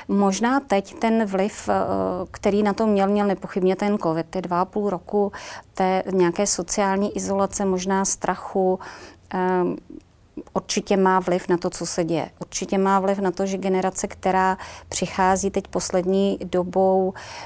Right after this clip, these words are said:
eh, do praxe, je generace, která je porevoluční už. To znamená, nám chodí už lidé, kterým ročník narození začíná dvojkou. Což pro mě bylo kdysi jako něco, že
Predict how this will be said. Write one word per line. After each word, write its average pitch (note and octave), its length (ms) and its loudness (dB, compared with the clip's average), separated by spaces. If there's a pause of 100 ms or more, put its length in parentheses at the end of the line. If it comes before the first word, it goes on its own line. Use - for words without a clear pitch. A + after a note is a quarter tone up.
(220)
eh, F3 480 -2
do F3+ 140 2
praxe, F#3 520 0 (320)
je F#3+ 120 4
generace, F#3+ 640 2
která F#3 320 2
je G#3 120 4 (220)
porevoluční F3 880 0
už. - 360 -12
To - 100 -8
znamená, E3+ 440 2
nám E3+ 240 4
chodí F3+ 420 -4
už - 300 -8
lidé, F3 340 0 (440)
kterým F#3 560 2
ročník F#3+ 600 0
narození F3+ 440 4
začíná F#3 420 0
dvojkou. G3+ 640 -6 (680)
Což - 260 0
pro F#3+ 200 4
mě G3+ 160 8
bylo F3+ 200 6
kdysi F3+ 360 2
jako F3 220 4
něco, F3 420 4
že F3 320 2